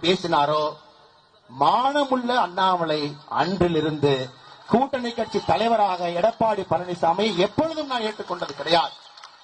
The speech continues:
எப்பொழுதும் ஏற்றுக்கொண்டது கிடையாது. தவழ்வதை பற்றி,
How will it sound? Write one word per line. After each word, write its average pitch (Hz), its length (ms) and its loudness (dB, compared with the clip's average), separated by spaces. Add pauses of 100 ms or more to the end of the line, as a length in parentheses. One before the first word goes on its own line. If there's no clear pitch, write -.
(280)
எப்பொழுதும் 359 460 0
ஏற்றுக்கொண்டது 240 520 -2
கிடையாது. 196 320 2 (800)
தவழ்வதை 254 500 2 (120)
பற்றி, 233 280 0